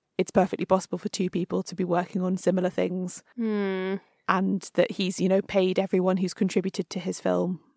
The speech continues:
Speaker 1: and stuff.
Speaker 2: Not great, is it? <laughs> Not a great coincidence for him.
Speaker 1: It's not a great coincidence that a film about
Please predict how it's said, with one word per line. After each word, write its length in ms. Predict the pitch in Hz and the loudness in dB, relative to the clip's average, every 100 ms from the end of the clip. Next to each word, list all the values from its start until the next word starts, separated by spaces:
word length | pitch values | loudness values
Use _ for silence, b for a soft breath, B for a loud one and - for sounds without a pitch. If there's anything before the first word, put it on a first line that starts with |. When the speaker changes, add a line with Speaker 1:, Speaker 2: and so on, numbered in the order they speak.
| - | -6
Speaker 1:
and 180 | 185 180 | -4 -2
stuff. 240 | - 175 | 0 0
Speaker 2:
Not 180 | 233 - | 0 -4
great, 540 | 226 220 220 - - - | -2 0 2 0 -2 -4
is 160 | 220 | -6
it? 220 | - 117 - 214 | -6 -8 -8 -10
<laughs> 160 | - 277 | -2 4
Not 140 | 240 | 6
a 80 | 226 | 6
great 280 | 220 220 214 | 6 4 4
coincidence 880 | 214 202 - - - - - - | 0 0 -4 -10 -12 -12 -16 -18
for 140 | - 196 | -8 -4
him. 280 | 196 185 208 _ _ | -4 -6 -12 _ _
Speaker 1:
It's 160 | 233 - | 0 10
not 160 | 302 262 | 10 10
a 60 | |
great 240 | - 247 - | 10 10 10
coincidence 580 | 262 220 196 190 190 | 8 8 6 0 0
that 160 | - - | 2 4
a 60 | 196 | 4
film 480 | 240 214 202 196 - | 6 8 6 4 2
about 480 | 190 185 185 180 | 2 4 4 2